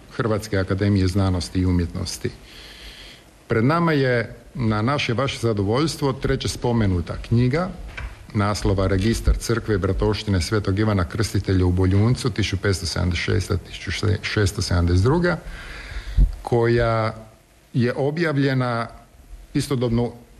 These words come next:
zapravo ima duplu numeraciju. Unutar posebnih izdanja kao svezak pedeset četvrti i unutar serije Glagolski rukopisi kao svezak četrnaesti. U Pazinu, izdavač je Državni arhiv u Pazinu, godina tiskanja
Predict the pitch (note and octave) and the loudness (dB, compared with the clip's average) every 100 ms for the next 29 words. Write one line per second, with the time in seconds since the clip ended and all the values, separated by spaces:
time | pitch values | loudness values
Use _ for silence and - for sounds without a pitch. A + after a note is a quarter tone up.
0 | - A2+ B2 A#2+ G#2+ A2+ A2+ G#2+ A2 A#2 | -8 -2 -2 -2 0 2 2 0 -2 -2
1 | A#2+ G#2 G2+ G2+ F#2+ G2 G2+ G2 - F#2+ | 0 0 2 2 2 0 0 -2 -2 -2
2 | - - - D#3 C#3+ A#2+ G2 C3+ C3 B2+ | -4 -12 -2 0 0 -2 -2 -2 0 0
3 | A2 G#2 G#2+ G2 A2+ A2+ G#2 - G2+ - | 0 2 0 0 0 0 0 0 -2 0
4 | A#2+ G#2+ F#2+ - G2+ G2+ F#2 - D#2+ - | 0 0 0 -2 0 0 0 -4 -4 -2
5 | F3 F#3 C#3+ - D3 C#3+ A#2+ A#2+ B2 G#2+ | -2 -2 -2 0 0 2 2 4 2 2
6 | A2+ G#2 G#2 - - A#2+ A2 G#2 G2 G#2 | 0 0 0 -4 -2 0 2 2 2 2
7 | G2 F#2 - G2 D3+ D3+ C#3 A#2+ G#2 - | 2 0 0 0 0 0 -2 0 0 0
8 | G#2 - G2 - G#2+ G2 F#2 - F2+ C#3 | -2 -2 -4 -4 -2 0 0 -2 -2 0
9 | F#3 F3+ - - C3+ - - - - - | 2 2 2 4 2 -2 -12 -20 -20 -20
10 | - - - G2+ B2+ D#3 C#3 D3+ C#3 B2 | -20 -10 -4 -2 0 0 2 2 2 0
11 | A#2 - - - - G#2 G#2 G2+ G2 F#2+ | -4 -14 -20 -10 -4 0 0 0 -2 -2
12 | G2+ G2+ G2 F#2+ F#2 F2 - E3+ F3+ D3+ | 0 2 2 2 2 -2 -2 0 0 0
13 | D3+ D3 C3 C#3 B2+ A2+ A2+ - - - | 0 0 2 2 2 2 -4 -12 -20 -20
14 | - - - G#2+ A2+ G2+ G2 F#2+ G#2 G2 | -20 -20 -6 -2 0 2 0 0 -2 -2
15 | - G2 F#2+ F2+ | -2 0 0 0